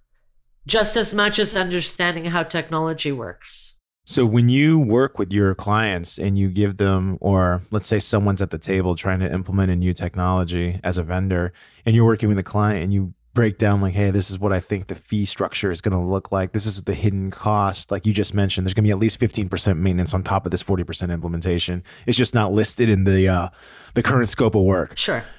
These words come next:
Speaker 2: How do they react when you give them this advice? Do they feel, uh, you know, because, you know, on one side, there's a business problem, obviously, they're trying to solve. On the second hand, they're also, on the other hand, they're also think that they're close to a path on a solution that is gonna solve that problem.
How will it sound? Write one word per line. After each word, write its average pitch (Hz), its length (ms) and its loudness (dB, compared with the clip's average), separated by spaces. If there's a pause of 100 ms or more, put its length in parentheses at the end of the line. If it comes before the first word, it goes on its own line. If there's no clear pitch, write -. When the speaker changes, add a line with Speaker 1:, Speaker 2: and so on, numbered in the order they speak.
(240)
Speaker 2:
How 131 200 0
do 156 80 2
they 139 140 6
react 107 540 2
when 92 100 -2
you 90 80 -2
give 92 160 2
them 95 80 -2
this 90 140 -4
advice? 90 380 0
Do 95 60 0
they 92 100 0
feel, 110 320 2
uh, 101 120 2
you 107 240 0
know, 87 180 2 (600)
because, 127 380 0 (180)
you 131 100 2
know, 120 260 4
on 117 180 4
one 135 160 4
side, 117 260 0
there's 107 140 2
a 123 40 2
business 107 400 0
problem, 107 380 2
obviously, 101 300 0
they're 98 100 0
trying 98 200 -2
to 87 60 -4
solve. 110 540 0 (320)
On 107 80 0
the 95 60 -2
second 113 320 0
hand, 113 260 4
they're 98 140 4
also, 98 260 0
on 104 100 2
the 101 80 2
other 104 120 2
hand, 110 180 4
they're 101 80 4
also 101 360 0
think 113 320 -2
that 104 120 -4
they're 98 140 0
close 104 460 0
to 104 140 0
a 92 60 0
path 92 460 -4
on 90 160 -2
a 90 40 -2
solution 95 600 0
that 90 280 -2 (260)
is 107 120 -2
gonna 101 140 0
solve 101 320 0
that 104 160 0
problem. 92 380 2